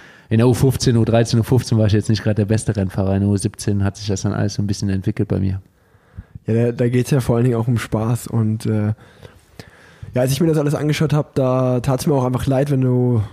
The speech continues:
Speaker 2: ich musste an dieses Jahr denken, dass ja eigentlich der komplette Amateurradsport, äh, auch sehr unter dem Corona, äh, leiden musste, dass da alles ausfällt.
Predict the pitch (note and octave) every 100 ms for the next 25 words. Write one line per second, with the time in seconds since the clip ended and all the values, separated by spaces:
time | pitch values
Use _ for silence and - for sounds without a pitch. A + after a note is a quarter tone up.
0 | - - - - A#2 C3+ A#2+ C3 C3+ D#3
1 | B2 A#2 A2+ B2 A#2+ A2+ B2 A2+ A#2+ -
2 | B2 B2 A#2+ A2 A#2 A#2 C#3 C3 A2+ -
3 | - A2+ G#2+ G2 G2+ G#2 B1+ A2 A#2 -
4 | B2 A2 A#2 A2+ A2 A2 A#2 - A#2 A#2+
5 | A#2 A2 G2+ A2 G#2+ A2+ B2+ A#2+ A2+ -
6 | C3 C#3 C#3 A#2+ A2+ A2+ - B2 A#2 A#2
7 | A#2+